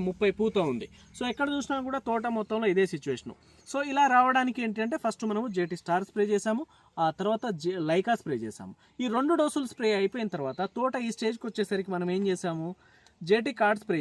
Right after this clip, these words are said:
చేసాము. దీంట్లో జేటీ కార్డ్ and ఫ్లవర్ ప్లస్. ఇది వచ్చేసి మీరు మీ పత్తి పంటకి రెండు మూడు సార్లు స్ప్రే చేసుకున్నా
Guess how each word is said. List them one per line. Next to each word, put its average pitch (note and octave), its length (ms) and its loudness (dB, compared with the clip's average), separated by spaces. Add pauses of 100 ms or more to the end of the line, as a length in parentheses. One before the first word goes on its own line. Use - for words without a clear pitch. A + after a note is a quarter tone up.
చేసాము. G#2 400 -6
దీంట్లో A3+ 220 0 (100)
జేటీ G#3+ 260 2
కార్డ్ A3+ 220 4
and B3+ 120 -4
ఫ్లవర్ G3 280 0
ప్లస్. A#2 180 -10 (240)
ఇది G#3 140 6
వచ్చేసి C#4 300 -2 (160)
మీరు B3 200 -2 (1040)
మీ F3 180 0 (100)
పత్తి G3+ 200 -4
పంటకి G#3 340 -2 (140)
రెండు A3 340 2
మూడు F#3+ 240 0
సార్లు G3 260 0
స్ప్రే F3+ 240 -2
చేసుకున్నా F#3 400 -4